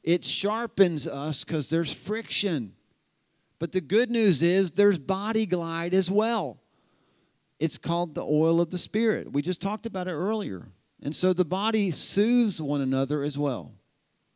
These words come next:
So I'm not gonna call you to join a church where we just fight all the time because it makes us stronger. There's people that parent like that. Just throw their kids out and say, "Just,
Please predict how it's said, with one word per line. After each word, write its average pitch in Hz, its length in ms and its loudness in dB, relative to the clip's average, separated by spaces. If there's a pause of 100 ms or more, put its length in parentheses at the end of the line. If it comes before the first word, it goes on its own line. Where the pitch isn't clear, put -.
So 151 120 -4
I'm 233 180 0
not 220 320 0
gonna 160 200 2
call 208 460 0
you 147 280 6
to 143 140 -2
join 165 320 0
a 151 60 -2
church 180 440 -2
where 143 80 -2
we 160 180 2
just 147 240 0
fight 190 440 0
all 127 160 -6
the 120 80 -8
time 127 380 -6
because 135 260 0
it 143 100 -8
makes 143 280 -2
us 151 120 -2
stronger. 131 560 -6 (1900)
There's 226 180 2
people 247 240 2
that 214 160 -2
parent 196 340 -2
like 143 220 -4
that. 113 260 -6 (960)
Just 143 220 -14
throw 180 160 4
their 190 100 4
kids 190 320 2
out 202 200 2
and 180 120 -6
say, 180 240 2 (160)
"Just, 113 240 -10